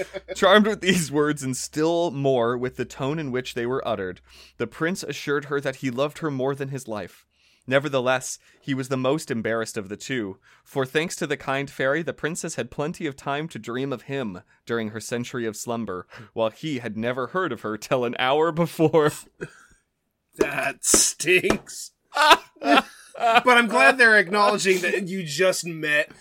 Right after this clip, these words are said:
Speaker 1: and you sh- <laughs> It's weird. It's weird that you're just heaping on,
Speaker 2: It's
Speaker 1: "Oh, baby, I love you so much. I've loved you ever since I first heard of you roughly fifty-two minutes ago."
Speaker 2: Ever since that old, old man told me you might be here.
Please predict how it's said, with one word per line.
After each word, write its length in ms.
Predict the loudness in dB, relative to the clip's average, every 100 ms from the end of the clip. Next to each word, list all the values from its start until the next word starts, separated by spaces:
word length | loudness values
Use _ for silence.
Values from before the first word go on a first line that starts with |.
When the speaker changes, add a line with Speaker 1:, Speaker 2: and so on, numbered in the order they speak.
| -10 -2
Speaker 1:
and 120 | -2
you 140 | 0
sh- 200 | 0 0 -2 -12
<laughs> 220 | -20 -6 2
It's 1160 | 4 4 2 0 4 4 4 0 0 -4 -8 -4 2
weird. 460 | 6 8 8 6 0 -12 -4 2
It's 240 | 4 4
weird 340 | 2 6 8
that 140 | 8 6
you're 160 | 2
just 360 | 0 -2 -4 -10 _ -20 -20 -14 -12 -4 2
heaping 260 | 2 6
on, 160 | 8 8
Speaker 2:
It's 120 | 6 2
Speaker 1:
"Oh, 300 | 8 8 6 -2 -14 _ -20 -2
baby, 300 | 4 4 6
I 100 | 6 8
love 220 | 6 4
you 80 | 4
so 380 | 6 6 6
much. 540 | 4 4 2 0 -6 -6 -10 -8 0
I've 100 | 4 6
loved 160 | 6
you 100 | 6
ever 140 | 6 6
since 200 | 2 0
I 80 | 0
first 320 | 0 0 0
heard 180 | -2 -2
of 100 | -2
you 240 | -2 0
roughly 680 | 4 4 6 2 2 2 0
fifty-two 600 | 0 -2 -2 -4 -4 -2
minutes 300 | 0 0 0
ago." 400 | 0 0 0 -2 -6 _ _ 4 4
Speaker 2:
Ever 160 | 6 2
since 320 | 8 8 8
that 180 | 4 4
old, 300 | 6 8 10
old 260 | 10 6 6
man 300 | 2 2 2
told 260 | 0 -2
me 160 | -4 -4
you 120 | -4
might 280 | -2 -2 -2
be 240 | 0 2
here. 360 | 2 0 -2 -4